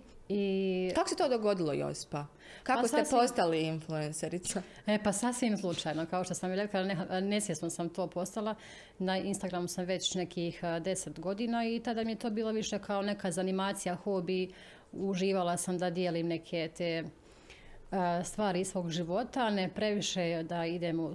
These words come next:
Speaker 1: privatnost i, m, nekako je to krenulo sa, a, koronom, tada kad je ona i počela,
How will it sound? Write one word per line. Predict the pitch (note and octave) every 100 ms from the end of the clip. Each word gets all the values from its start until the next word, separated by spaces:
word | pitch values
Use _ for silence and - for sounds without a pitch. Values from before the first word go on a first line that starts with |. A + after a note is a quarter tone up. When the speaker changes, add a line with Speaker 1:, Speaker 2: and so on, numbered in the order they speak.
| -
Speaker 1:
privatnost | - F3 F3 A#3+ C4+ C4+ B3 B3 - -
i, | G#3 A3 G#3+ G#3+ G3+ - - -
m, | F#3+ G3 F#3 F3+
nekako | G3+ G#3+ F#3+ F#3+
je | F#3
to | G#3
krenulo | G#3 G3+ G3+ F3+
sa, | - F#3 F3 F3 - - - - - -
a, | F3+ F3+ F3 E3+ E3+
koronom, | F3+ F3 F#3+ G#3+
tada | F#3 E3+
kad | E3+ D#3
je | D#3+
ona | D#3 -
i | -
počela, | - E3 - F#3 F3